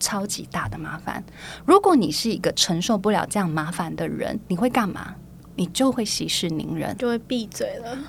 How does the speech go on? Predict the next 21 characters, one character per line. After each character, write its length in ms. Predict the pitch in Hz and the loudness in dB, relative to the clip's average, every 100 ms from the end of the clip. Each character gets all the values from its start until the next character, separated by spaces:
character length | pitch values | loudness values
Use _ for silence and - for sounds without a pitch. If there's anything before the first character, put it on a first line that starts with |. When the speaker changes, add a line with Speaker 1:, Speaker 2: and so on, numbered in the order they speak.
| - | -2
Speaker 1:
对， 260 | 180 - - | -2 -2 -2
所 160 | - 370 | 4 6
以 140 | 339 - | 6 4
如 240 | 202 311 | 8 8
果 240 | 349 254 185 | 8 6 6
呢， 300 | 165 170 170 | 6 4 6
我 100 | 190 | 4
们 240 | 170 160 - | 4 4 2
已 140 | - 185 | 0 4
经 220 | 262 285 | 8 8
在 160 | 277 196 | 8 6
文 220 | 175 196 | 4 4
化 220 | 254 208 | 4 4
里 160 | 160 - | 2 -6
头、 200 | - - | -6 2
家 240 | 247 254 | 4 6
庭 160 | 214 160 | 4 2
教 200 | 202 180 | 2 2
育 100 | 180 | 2
里 140 | - | -2
头 280 | - - | -2 -2